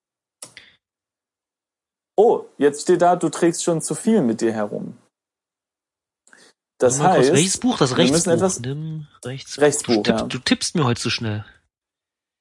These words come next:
Speaker 1: Ja, ich bin heute auf, auf Kaffee. Ich hab ja, ich, äh, hab, <laughs> trink ja heute Kaffee ohne Milch.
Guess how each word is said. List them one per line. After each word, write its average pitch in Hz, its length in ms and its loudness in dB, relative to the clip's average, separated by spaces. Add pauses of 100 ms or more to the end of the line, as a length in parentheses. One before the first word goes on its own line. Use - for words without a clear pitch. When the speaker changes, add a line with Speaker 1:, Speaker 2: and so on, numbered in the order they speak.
(100)
Speaker 1:
Ja, 165 160 2
ich - 200 -2
bin 156 380 2
heute 170 320 6
auf, 143 280 4
auf 131 260 2
Kaffee. 160 360 -4
Ich - 160 -4
hab 135 80 0
ja, 143 100 4 (260)
ich, - 240 -8
äh, 123 260 0
hab, 139 140 -4 (260)
<laughs> - 260 -18
trink 151 220 -2
ja 135 100 2
heute 127 220 -2
Kaffee - 400 -2
ohne 139 260 -2
Milch. 131 460 -4